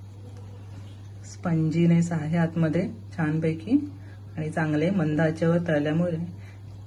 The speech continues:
त्यांना चांगला रंगही आलेला आहे. तर तुम्ही नक्की करून बघा आणि जर रेसिपी आवडली असेल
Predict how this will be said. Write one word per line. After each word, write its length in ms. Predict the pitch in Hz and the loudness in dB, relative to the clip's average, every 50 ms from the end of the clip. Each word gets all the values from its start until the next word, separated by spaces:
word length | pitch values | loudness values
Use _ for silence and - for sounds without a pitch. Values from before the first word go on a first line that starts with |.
| - - - | -16 -10 -6
त्यांना 300 | 160 151 147 151 156 190 196 - - - - - - - - - - - - - - - - - | -2 0 0 0 0 -2 -4 -8 -12 -14 -16 -16 -16 -16 -16 -14 -14 -14 -14 -14 -14 -14 -14 -8
चांगला 280 | - 156 147 147 156 160 | -6 -2 0 0 2 2
रंगही 380 | 160 156 156 147 151 151 160 165 | 2 2 2 0 2 2 2 2
आलेला 320 | 156 139 139 139 143 147 | 2 0 0 0 0 0
आहे. 220 | 139 139 - 160 180 - - - - - - - - - - - - - - - - - - - - - - - - | 0 0 -2 -4 -4 -4 -6 -10 -14 -16 -16 -16 -16 -16 -16 -16 -16 -14 -16 -16 -14 -14 -14 -14 -14 -16 -16 -8 -2
तर 200 | 165 165 160 - | -2 -2 0 2
तुम्ही 200 | 175 170 165 165 | 2 4 4 6
नक्की 340 | 165 165 160 - - 196 190 | 4 4 2 0 -2 -2 2
करून 320 | 190 190 175 165 165 160 | 2 4 4 4 4 4
बघा 260 | 151 147 135 143 151 - 277 - - - - - - - - - - - - - 160 | 2 2 0 0 0 0 -2 -4 -8 -14 -16 -16 -16 -16 -16 -16 -16 -16 -12 -8 -6
आणि 260 | 156 156 156 160 160 | -4 0 0 0 2
जर 200 | 156 165 165 165 | 4 4 4 6
रेसिपी 360 | 165 156 156 - 170 170 180 | 4 2 2 0 2 4 6
आवडली 340 | 170 160 151 156 156 165 180 | 6 6 4 4 4 4 4
असेल 340 | 170 170 - 160 156 170 | 4 4 2 -2 -4 -4